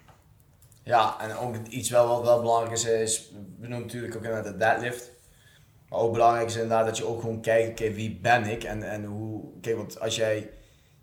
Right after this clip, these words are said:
We hadden toen ook een keer een, eh, een opleidingsdag ergens en er was ook, er waren mensen van twee meter tien bij, maar er waren ook mensen van één meter vijftig tussen. Ja, die kun je natuurlijk niet op hetzelfde tempo bepaalde oefeningen gaan laten doen.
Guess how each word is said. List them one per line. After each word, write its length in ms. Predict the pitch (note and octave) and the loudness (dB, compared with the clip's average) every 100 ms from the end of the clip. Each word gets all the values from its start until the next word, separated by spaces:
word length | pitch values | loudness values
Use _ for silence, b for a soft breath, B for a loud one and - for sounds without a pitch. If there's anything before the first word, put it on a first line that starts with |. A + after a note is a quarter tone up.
| - | -6
We 60 | |
hadden 220 | G#2+ C3 | 0 0
toen 160 | C3 C3 | 2 0
ook 80 | C3 | 0
een 60 | |
keer 320 | C3 B2+ B2 A#2 | -2 -2 -2 0
een, 180 | A2+ | -2
eh, 180 | A2 G#2+ | -2 -4
een 120 | G#2 A2 | -4 -6
opleidingsdag 800 | C3 B2+ B2+ A#2+ - B2 A#2+ A2 | -2 4 4 4 0 4 4 4
ergens 360 | A#2 A2+ A2+ | 0 0 -2
en 200 | A2 G#2+ | -6 -4
er 60 | G#2+ | 0
was 220 | A2 G#2+ | 0 0
ook, 220 | A#2+ - | -4 -4
er 60 | A2+ | 0
waren 240 | A2+ G#2+ | 0 2
mensen 280 | A2 A2+ A2 | -2 -4 -4
van 140 | A2 | -6
twee 280 | G#2 A#2 A#2 | -6 -4 -4
meter 280 | A#2 A2+ - | -2 -6 -6
tien 220 | - B2+ | -6 -4
bij, 280 | G2+ G2 A2 | -2 -2 -2
maar 120 | A2 | -2
er 60 | G#2+ | 0
waren 220 | G#2 G2+ | 2 2
ook 100 | A2 | -2
mensen 320 | G#2 G#2+ G#2 | -6 -6 -6
van 140 | G2+ G#2 | -6 -8
één 120 | G#2+ | -6
meter 220 | G#2+ G#2 | -6 -6
vijftig 400 | - A2 A2 - - | -2 0 0 -4 -12
tussen. 380 | F#2+ - D#2 - b b b b | -10 -10 -12 -20 b b b b
Ja, 160 | G2+ F#2 | -8 -6
die 100 | F#2 | -4
kun 140 | A2+ | -4
je 100 | G#2+ | -4
natuurlijk 300 | F#2+ A2 G#2 | -4 -6 -4
niet 200 | G#2+ A2 | -4 -4
op 100 | A2 | -6
hetzelfde 420 | - - A2 G#2 | -6 0 0 0
tempo 540 | - A2 G#2 G#2+ G#2 G#2 B B B B _ | -4 -4 -2 -4 -6 -8 B B B B _
bepaalde 260 | G#2+ G#2 G#2 | 2 2 2
oefeningen 360 | A2 A#2+ A2 | -4 -6 -4
gaan 100 | G#2+ | -2
laten 280 | G2+ F#2+ F2 | -2 -2 -4
doen. 320 | G2 F2 - | -8 -10 -12